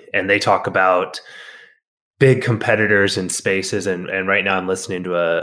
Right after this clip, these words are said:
a season about FedEx and U P S. And the story that they just told was when U P S bought a Italian shipping company, and they showed up the first day and they were so excited. And they said, "We're gonna improve things. One thing we noticed is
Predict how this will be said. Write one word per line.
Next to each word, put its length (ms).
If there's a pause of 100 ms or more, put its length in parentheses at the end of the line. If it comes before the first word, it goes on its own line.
a 40
season 460
about 480
FedEx 600
and 140
U 120
P 240
S. 540
And 160
the 60
story 280
that 160
they 80
just 220
told 260
was 200
when 180
U 140
P 200
S 400 (460)
bought 420
a 520
Italian 880 (560)
shipping 420
company, 460
and 100
they 80
showed 320
up 160
the 120
first 380
day 240
and 80
they 100
were 60
so 260
excited. 500
And 100
they 100
said, 360 (720)
"We're 80
gonna 160
improve 460
things. 460 (100)
One 340
thing 160
we 100
noticed 380
is 260